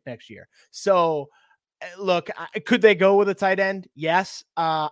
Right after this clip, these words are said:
I think they would rather go receiver here just because receivers get paid more. You can kinda find tight ends later sometimes, especially in this draft. I think tight end is pretty deep overall. A guy like, um, the kid out of Old Dominion. Oh, God, the name is escaping me right now.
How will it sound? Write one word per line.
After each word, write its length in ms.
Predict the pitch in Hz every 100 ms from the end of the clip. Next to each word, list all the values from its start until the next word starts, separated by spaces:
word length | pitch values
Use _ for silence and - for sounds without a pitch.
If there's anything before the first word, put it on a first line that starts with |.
| -
I 160 | 185 185
think 220 | 196 185
they 100 | 185
would 100 | 175
rather 320 | 160 160 160
go 140 | 147 143
receiver 540 | 123 123 156 156 170
here 160 | 175 165
just 220 | 160 -
because 440 | 156 165 151 143 _ - -
receivers 380 | 147 233 254
get 180 | 247 214
paid 240 | 170 180 185
more. 220 | 208 202
You 120 | 185
can 140 | 226
kinda 220 | 208 196 151
find 340 | 160 175 170
tight 200 | 180 175
ends 340 | 175 180 180 _ _ _ 131
later 420 | 135 160 175 170
sometimes, 480 | - 175 175 170 151
especially 380 | 139 202 202
in 80 | 180
this 140 | 165 147
draft. 300 | 185 180 156
I 60 |
think 160 | 170 151
tight 220 | 156 160
end 160 | 160 160
is 80 |
pretty 260 | - 156 131
deep 260 | 127 139 147
overall. 520 | 135 131 135 143 - - -
A 40 |
guy 200 | 143 156
like, 280 | 156 151 147 -
um, 540 | 151 143 139 131 127 -
the 60 |
kid 160 | - 175
out 100 | 165
of 60 | 151
Old 220 | 156 143
Dominion. 540 | 151 139 143 135 123 -
Oh, 140 | 147
God, 280 | 127 139 127
the 40 | 131
name 220 | 135 131
is 100 | 123
escaping 460 | 120 135 123 120
me 60 | 120
right 200 | 120 113
now. 220 | 120 113